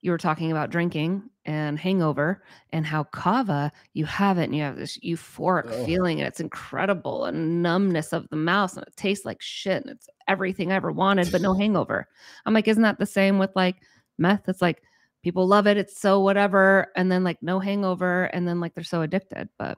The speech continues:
Speaker 1: I don't know, maybe there is a downward spiral with meth. I just never done it. I don't know.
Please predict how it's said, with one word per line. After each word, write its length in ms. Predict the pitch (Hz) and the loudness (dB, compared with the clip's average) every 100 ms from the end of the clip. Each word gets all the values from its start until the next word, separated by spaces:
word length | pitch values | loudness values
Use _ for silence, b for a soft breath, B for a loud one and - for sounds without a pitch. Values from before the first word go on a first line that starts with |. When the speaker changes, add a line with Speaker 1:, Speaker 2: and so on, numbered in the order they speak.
| _ - | _ -6
Speaker 1:
I 40 | |
don't 120 | 214 | -2
know, 100 | 185 | -2
maybe 240 | 156 202 240 | -2 0 2
there 160 | 180 | 2
is 140 | 147 135 | 0 -2
a 60 | |
downward 1120 | 123 147 147 143 143 135 139 - _ 143 143 - | -6 -4 -2 -2 -2 -2 -4 -6 _ -6 -6 -8
spiral 460 | - 151 143 139 127 | -6 -4 -2 -4 -6
with 220 | - - | -8 -8
meth. 260 | 135 135 - - - | -8 -8 -10 -20 -20
I 40 | |
just 320 | - - - - | -18 -18 -18 -14
never 260 | - 160 180 | -6 -2 0
done 180 | 190 277 | 0 -2
it. 100 | - _ 165 | -6 _ -8
I 120 | 160 | -6
don't 140 | 208 | -6
know. 100 | 247 | -8